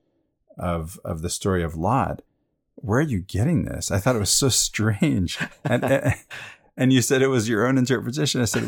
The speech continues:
Speaker 1: "Whoa, man." I, I, I was really, you know, I wasn't sure about that. And, and the more you,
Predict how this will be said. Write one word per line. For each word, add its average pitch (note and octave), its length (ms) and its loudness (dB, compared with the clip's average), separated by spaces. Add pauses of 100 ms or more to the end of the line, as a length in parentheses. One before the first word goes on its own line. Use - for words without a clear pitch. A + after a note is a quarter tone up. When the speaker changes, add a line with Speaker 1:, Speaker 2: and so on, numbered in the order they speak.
(140)
Speaker 1:
"Whoa, C3+ 480 2
man." A2+ 360 2 (360)
I, - 440 0
I, C3 80 4
I C#3 220 4
was C#3+ 200 2
really, D3 440 2
you C3 120 2
know, A2 300 2 (340)
I - 80 2
wasn't C3+ 320 2
sure F3 260 2
about G#2+ 280 2
that. F2+ 260 2
And, G#2 340 2
and G2+ 220 2
the G2+ 80 2
more A2 520 2
you, G2+ 140 0